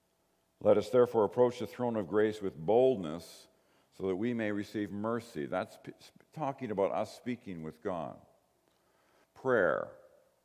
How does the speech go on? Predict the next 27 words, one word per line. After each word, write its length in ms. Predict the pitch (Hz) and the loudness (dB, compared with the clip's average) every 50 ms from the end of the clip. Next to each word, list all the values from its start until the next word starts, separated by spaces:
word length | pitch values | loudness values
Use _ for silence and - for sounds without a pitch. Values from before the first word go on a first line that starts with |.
| _ _ _ _ _ _ _ - | _ _ _ _ _ _ _ 0
And 180 | 135 147 156 | 2 4 6
let 160 | 175 214 220 233 | 8 8 8 6
us 140 | 226 - | 4 4
go 200 | - - 190 180 | 4 6 6 6
boldly, 680 | 160 135 127 160 180 196 208 208 202 131 107 101 90 85 | 6 6 6 8 10 12 12 12 10 8 4 0 0 0
the 100 | 78 87 | -2 -4
text 400 | - - 117 95 85 - - - | -2 0 0 0 0 -2 -4 -2
says. 240 | 117 92 80 80 | 0 0 0 0
What 140 | 107 170 214 | -4 -4 -4
does 100 | 226 175 | -2 0
that 160 | 175 151 123 | 0 0 0
mean, 240 | 123 123 113 104 92 | 0 -2 -4 -4 -2
boldly? 520 | 90 110 113 117 117 107 80 80 78 58 - - - - _ _ _ _ _ _ _ _ _ _ _ _ _ _ _ _ _ _ _ _ _ _ _ _ _ _ _ _ _ _ _ _ _ _ _ _ _ _ _ | 2 6 6 6 6 4 2 -4 -6 -6 -8 -12 -18 -20 _ _ _ _ _ _ _ _ _ _ _ _ _ _ _ _ _ _ _ _ _ _ _ _ _ _ _ _ _ _ _ _ _ _ _ _ _ _ _
It 100 | - 107 | -6 -2
means 320 | 117 139 156 156 160 147 120 | 2 2 4 4 4 4 4
going 300 | 127 143 139 135 127 117 | 6 8 8 8 6 4
with 180 | 117 104 - | 2 0 -2
confidence, 800 | - 160 185 208 220 220 214 - - 117 92 98 110 123 127 139 | -2 0 2 2 4 2 0 0 0 0 0 2 0 -2 -2 -2
and 100 | 123 120 | -2 -2
it 100 | 131 - - | -2 -2 -2
really 640 | 135 135 151 175 214 247 262 269 262 254 214 170 147 | 0 4 6 8 8 10 10 10 10 10 8 6 4
means 420 | 123 120 110 107 110 120 135 123 | 2 2 0 0 -2 -2 -4 -2
that 140 | - 143 110 | -2 -2 0
we 220 | 110 143 160 175 160 | 2 0 0 0 -2
can 160 | 170 170 165 | -6 -8 -10
speak 360 | - - - 143 139 123 - | -8 -4 -2 -2 -2 -2 -6
freely. 600 | - - - 135 143 139 117 85 65 55 50 | -12 -6 0 2 2 4 2 2 0 -4 -8